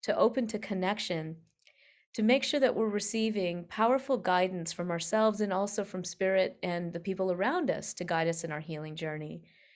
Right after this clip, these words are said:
And as I mentioned, the last step, the, the last key is really surrender, which is also the first step. And as we work through these particular healing keys, we recognize that we're just sort of in this constant flow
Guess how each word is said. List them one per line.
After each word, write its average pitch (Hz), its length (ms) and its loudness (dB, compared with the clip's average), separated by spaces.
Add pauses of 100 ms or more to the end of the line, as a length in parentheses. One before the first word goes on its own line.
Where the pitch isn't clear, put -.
(340)
And 254 80 4
as 277 100 4
I 269 100 6
mentioned, 247 600 0 (120)
the 202 100 0
last 254 380 4
step, 156 340 -2
the, 190 320 -4
the 220 160 0
last 254 340 2
key 262 180 0
is 202 160 0
really 202 280 0
surrender, 165 640 -4 (380)
which 269 180 0
is 320 100 2
also 359 300 2
the 233 100 0
first 190 320 0
step. - 320 -6
And 202 300 0
as 247 260 4
we 269 100 2
work 247 340 4
through 170 440 0 (480)
these 214 320 0
particular 214 520 -2
healing 294 400 0
keys, 170 420 -2
we 190 100 0
recognize 196 640 2
that - 140 0
we're 190 120 0
just 190 180 -4
sort 202 200 0
of 190 80 -4
in 190 100 -2
this 180 160 -2
constant - 680 -6
flow 220 640 0